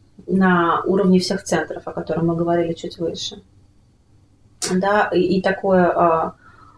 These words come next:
а, ну, удержание, даже не то, что удержание этого выбора, а такой выбор каждый день, <laughs> наверное. Да, если есть вот этот вот погружение в совместный опыт рождения, да,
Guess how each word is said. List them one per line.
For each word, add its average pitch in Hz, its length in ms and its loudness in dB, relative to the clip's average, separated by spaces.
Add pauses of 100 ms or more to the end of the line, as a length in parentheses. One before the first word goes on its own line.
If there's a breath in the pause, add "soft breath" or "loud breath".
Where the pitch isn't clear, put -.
(360 soft breath)
а, 185 220 0
ну, 202 140 4
удержание, 196 600 4
даже 180 140 6
не 190 60 6
то, 285 60 4
что 233 160 0
удержание 185 520 4
этого 165 300 -6
выбора, 165 560 0
а 175 440 2
такой 175 280 -4
выбор 214 260 4
каждый 185 320 4
день, 170 280 4
<laughs> - 40 -10
наверное. 160 480 -4 (600 loud breath)
Да, 196 260 2
если 185 360 2
есть 226 200 2
вот 196 100 -2
этот 196 220 0
вот 185 140 -2
погружение 196 500 2
в 190 40 -4
совместный 185 520 2
опыт 185 500 0
рождения, 175 960 0 (400)
да, 185 320 0